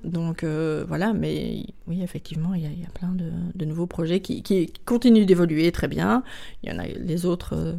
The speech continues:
se stabilisent généralement, et puis voilà, il y en a d'autres qui verront le jour, hein, parce que effectivement, je, je pense qu'il y a un public, il y a une demande, euh,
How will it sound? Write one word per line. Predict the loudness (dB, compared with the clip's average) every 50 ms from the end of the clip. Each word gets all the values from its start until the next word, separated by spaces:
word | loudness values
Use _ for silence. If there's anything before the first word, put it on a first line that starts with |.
| -6 -8 -10 -12
se | -10 -8 -6 -4 -4
stabilisent | -2 -2 -2 -2 0 0 0 2 2 2 2
généralement, | 2 2 2 0 -2 -2 -2 -2 0 0 0
et | 0 -2
puis | -6 -10 -12
voilà, | -10 -10 -8 -4 -4
il |
y | -2
en | -2
a | -2 -2
d'autres | -4 -4 -6 -8 -10
qui | -8 -6
verront | -4 -4 -4 -4 -4
le | -4
jour, | -4 -4 -2 -2 -2 -2 -4
hein, | -4 -4
parce | -6 -8 -10 -12
que | -14 -12 -10 -8 -8 -8 -8 -10
effectivement, | -6 -6 -6 -4 -2 -2 0 0 0 0 -2 -4
je, | -6 -6 -6 -4
je | -4 -6 -4
pense | -2 0 0 0 0
qu'il | 0 -2 -2
y |
a | -2
un | -2
public, | -4 -4 -6 -6 -6 -8 -8 -12 -16 -18 -18 -16 -16 -16 -10 -2
il | 0
y | 2
a | 4
une | 4 4
demande, | 4 4 4 2 2 2 2 0 -2 -6 -12 -16 -16 -16 -16 -16 -18 -14 -6 -2
euh, | -2 0 0 0 0 -2 -2 -2 -2 -4 -4